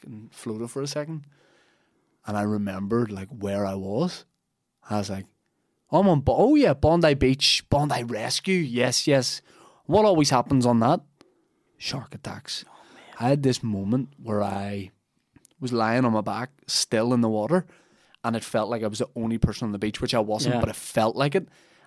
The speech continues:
Speaker 1: and everything felt so quiet. And when you looked across all the
Speaker 2: Yeah, I
Speaker 1: sea,
Speaker 2: know.
Speaker 1: there was
Speaker 2: Yeah.
Speaker 1: nothing happening on this, on the top, and I was like, "Wonder how close I would be to a shark." And I just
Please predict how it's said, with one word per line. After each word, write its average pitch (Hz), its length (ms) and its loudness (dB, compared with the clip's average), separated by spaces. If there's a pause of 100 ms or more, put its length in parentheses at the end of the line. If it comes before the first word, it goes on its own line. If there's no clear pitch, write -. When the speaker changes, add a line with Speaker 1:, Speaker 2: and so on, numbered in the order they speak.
Speaker 1:
and 117 140 -2
everything 120 440 0
felt 104 300 -4
so 120 340 2
quiet. - 480 -2 (340)
And 107 100 -2
when 107 100 2
you 104 80 2
looked 110 260 -2
across 110 400 -6
all 107 80 0
the 135 120 2
Speaker 2:
Yeah, 131 100 4
I - 20 6
Speaker 1:
sea, - 160 4
Speaker 2:
know. 143 260 2 (220)
Speaker 1:
there 131 100 2
was 131 180 4
Speaker 2:
Yeah. 135 60 2
Speaker 1:
nothing 135 340 2
happening 131 480 2
on 117 140 4
this, 117 260 0 (100)
on 113 180 2
the 110 160 2
top, 143 320 0
and 143 80 2
I 120 60 2
was 117 100 -2
like, 123 180 -4 (540)
"Wonder 440 160 -4
how 160 140 -2
close 113 380 -8
I 120 60 0
would 143 180 -4
be 127 160 0
to 117 240 -4
a - 20 -2
shark." 156 300 -2 (360)
And 107 140 -4
I 107 100 2
just 107 300 -4